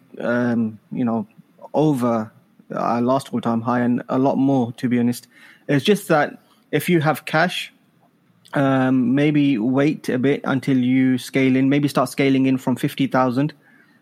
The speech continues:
um, a bit. And if we're in the triangle formation, what you will,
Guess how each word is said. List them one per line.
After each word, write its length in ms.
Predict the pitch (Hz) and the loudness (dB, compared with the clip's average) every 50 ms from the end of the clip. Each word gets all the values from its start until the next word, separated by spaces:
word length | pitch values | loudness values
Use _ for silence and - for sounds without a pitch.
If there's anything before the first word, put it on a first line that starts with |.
| _ _ _ - | _ _ _ -4
um, 600 | 147 131 127 127 123 127 123 123 123 123 123 - - | -2 0 0 2 2 2 2 2 2 0 0 -2 -2
a 140 | - 139 135 | -2 -2 0
bit. 340 | 117 135 151 147 - - - _ _ _ _ | 2 2 2 2 -2 -6 -16 _ _ _ _
And 160 | - 135 135 | 0 0 0
if 140 | 131 - - | 0 2 2
we're 60 | 156 | 2
in 80 | 160 160 | 2 2
the 80 | 151 - | 2 0
triangle 380 | - - 160 160 170 165 156 | 0 0 0 2 2 2 0
formation, 680 | 147 - 143 131 131 131 127 120 - 143 147 151 143 131 | 0 0 0 0 2 2 0 -2 -2 -2 -2 -2 0 0
what 120 | 139 120 | 0 0
you 140 | 131 135 135 | 0 0 0
will, 140 | 135 131 123 | 0 0 -2